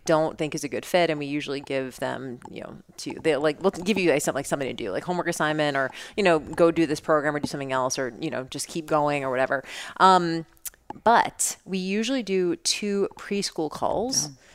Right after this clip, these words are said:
Speaker 1: to get everyone on the same page before January. So as you guys know, if you're in the health, fitness, movement space, January tends to be a pretty big month. January, February tend to be pretty big months in the space. So we don't wanna, like, start in January. We wanna get people just some primer education ahead of time. So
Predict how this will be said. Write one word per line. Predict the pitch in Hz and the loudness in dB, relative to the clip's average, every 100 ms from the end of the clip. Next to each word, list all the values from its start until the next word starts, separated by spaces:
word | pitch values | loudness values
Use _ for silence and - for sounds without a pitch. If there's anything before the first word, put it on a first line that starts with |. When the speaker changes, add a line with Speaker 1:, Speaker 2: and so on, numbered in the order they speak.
| _ - | _ -4
Speaker 1:
to | 208 | -4
get | 165 202 214 - | 0 4 4 4
everyone | 220 226 208 185 | 2 2 2 0
on | 180 | -2
the | 165 | -2
same | 160 147 | -4 -6
page | 139 151 143 | -4 -4 -4
before | 151 - 139 | -8 -6 -4
January. | 147 139 135 120 - | -4 -4 -4 -6 -4
So | - 165 160 - | 0 2 4 4
as | 151 160 | 2 2
you | 160 | 0
guys | 147 151 | 0 0
know, | 143 | -2
if | 143 | -2
you're | 156 | -2
in | - 165 | -4 -4
the | 151 | -2
health, | 143 - | -2 -2
fitness, | - 139 143 - 165 | -2 -2 -2 -4 -4
movement | 160 147 127 | -4 -4 -4
space, | - 135 135 - | -2 -2 -2 -2
January | 160 170 160 151 | -2 0 -2 -2
tends | 147 170 147 | -4 -6 -6
to | - | -4
be | 143 | -4
a | 131 | -4
pretty | - - 339 330 | -8 -8 -2 -2
big | 190 147 | -2 -2
month. | 139 151 | -2 0
January, | 190 170 | 0 0
February | 151 143 147 | 0 0 -2
tend | 165 | -2
to | 160 | -4
be | |
pretty | 139 - 160 | -4 -4 -4
big | 147 | -2
months | 131 123 | -6 -6
in | 170 | -6
the | |
space. | - 214 233 - - - - | -2 -2 -2 -6 -12 -10 -2
So | 202 | 2
we | 190 | 4
don't | 208 | 4
wanna, | 190 175 | 4 2
like, | 151 - | 0 -2
start | - 131 | -2 -2
in | 135 | -2
January. | 143 160 170 185 | -2 -2 0 0
We | 160 | 0
wanna | 147 | -2
get | 143 131 - - | 2 2 0 -8
people | 170 151 143 | -6 -2 -2
just | 139 147 | -2 -4
some | - 147 | -6 -6
primer | - 147 143 156 | -6 -6 -2 -2
education | 151 147 - 143 - | -2 -6 -6 -6 -4
ahead | 135 139 | -4 -4
of | - | -2
time. | 180 190 | -2 -2
So | 180 165 156 | 0 2 2